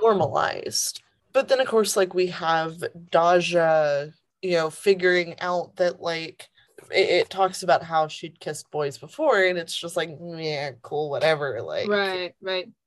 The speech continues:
Speaker 1: I don't understand why people like this. And then, like, all of a sudden, it makes sense. So I really, really like that. But I also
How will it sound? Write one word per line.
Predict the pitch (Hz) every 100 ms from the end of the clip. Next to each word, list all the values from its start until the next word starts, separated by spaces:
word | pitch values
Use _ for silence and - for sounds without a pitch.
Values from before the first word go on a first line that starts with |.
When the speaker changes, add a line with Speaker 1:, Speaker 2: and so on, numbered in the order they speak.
| -
Speaker 1:
I | 165
don't | 175 113
understand | 156 147 151 - 165 151 139
why | 78 143
people | 170 151 160
like | 131 165 165 -
this. | 113 90 - - - - -
And | 151 151 151
then, | 151 139 139 147
like, | 135 127 127 _ - - _ _
all | 190 185
of | 175
a | 151
sudden, | 151 - 196 175 147 120 113 _ - -
it | 190 -
makes | 170 143 113 -
sense. | - - 226 160 65 - - - - - - - _ _
So | - 196
I | 190
really, | 180 247 247
really | 208 175
like | 165 151 151
that. | - 160
But | 185
I | 170
also | 202 - 349